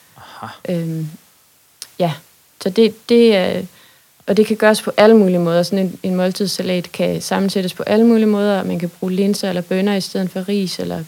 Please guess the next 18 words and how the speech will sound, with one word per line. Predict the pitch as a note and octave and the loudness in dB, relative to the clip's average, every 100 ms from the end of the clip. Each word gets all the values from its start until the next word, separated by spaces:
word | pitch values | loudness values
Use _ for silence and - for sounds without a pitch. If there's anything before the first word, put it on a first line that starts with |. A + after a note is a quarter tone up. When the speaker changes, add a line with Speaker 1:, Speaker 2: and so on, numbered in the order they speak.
| - | -12
Speaker 2:
man | F3 | -12
kan | E3+ | -10
bruge | F3+ | -8
quinoa, | F3 - F3+ F3+ F3+ F3+ F3 F3+ F#3 - | -8 -4 -4 -4 -4 -4 -6 -8 -12 -12
og | E3+ D#3+ D#3 _ _ _ _ - | -10 -10 -12 _ _ _ _ -8
man | F3+ | -4
kan | F3 | -4
tage | E3+ - | -6 -4
noget | F3+ F3+ | -2 -2
tofu, | F3 - G#3+ G#3 G#3 G3 F3 | -4 0 2 2 -2 -4 -4
eller | E3+ D#3+ D#3+ D#3+ D#3 - _ _ _ | -6 -6 -6 -6 -8 -12 _ _ _
hvis | _ - | _ -6
man | |
har | F#3 F#3 F3+ | -4 -2 -2
nogle | F3+ F3 E3+ | -2 -2 -4
veganske | F#3+ F3+ G3 F#3+ - F3 | -8 -6 -2 -2 -4 -12
frikadeller, | - F3+ F3 F#3 E3+ F3+ E3+ F3 | -8 -8 -4 -4 -4 -4 -4 -6
eller | F3+ | -8